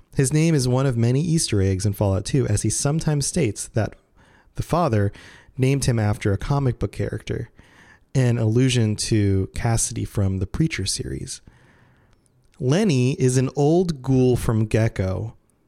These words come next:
who met the protagonist's ancestor, the legendary Vault Dweller.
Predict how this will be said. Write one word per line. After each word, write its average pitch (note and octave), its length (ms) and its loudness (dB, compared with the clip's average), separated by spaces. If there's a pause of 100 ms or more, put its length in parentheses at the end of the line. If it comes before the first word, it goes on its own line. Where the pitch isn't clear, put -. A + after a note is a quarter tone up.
(300)
who C#3+ 180 0
met C#3 220 0
the - 80 0
protagonist's B2+ 920 -2
ancestor, A#2 800 0
the G#2+ 100 -2
legendary G#2+ 560 2
Vault F#2+ 380 0
Dweller. - 420 -8